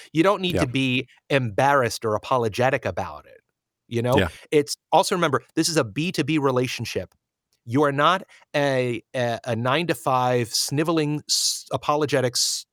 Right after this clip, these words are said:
Speaker 1: starving artist. Okay, this is not American Idol. This is not a chorus
Speaker 2: <laughs>
Speaker 1: line. This is not God, I Hope I Get It.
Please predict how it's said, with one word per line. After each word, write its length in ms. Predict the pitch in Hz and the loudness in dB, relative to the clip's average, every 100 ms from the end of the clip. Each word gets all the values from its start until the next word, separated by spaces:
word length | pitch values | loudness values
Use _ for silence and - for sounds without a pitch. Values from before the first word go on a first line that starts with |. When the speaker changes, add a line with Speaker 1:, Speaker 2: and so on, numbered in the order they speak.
| _ | _
Speaker 1:
starving 520 | - - 147 143 120 | -18 0 2 4 0
artist. 400 | 98 85 - - - | -6 -10 -10 -8 -6
Okay, 200 | 113 131 | -4 -4
this 160 | 117 | -4
is 100 | 117 | -6
not 160 | 117 139 | -4 -2
American 360 | 156 180 180 | 0 0 0
Idol. 300 | 156 143 139 - _ | 2 2 0 -4 _
This 140 | 92 - | -10 -8
is 80 | 101 | -4
not 120 | 104 | -4
a 60 | |
chorus 340 | - 151 147 - | 2 4 4 2
Speaker 2:
<laughs> 40 | |
Speaker 1:
line. 140 | 139 131 | 0 0
This 120 | 104 | -4
is 80 | 101 | -2
not 200 | 110 127 | -2 0
God, 160 | 120 131 | 0 2
I 60 | |
Hope 160 | 135 147 | 2 2
I 60 | 151 | 2
Get 200 | 147 131 | 2 2
It. 160 | 127 | -2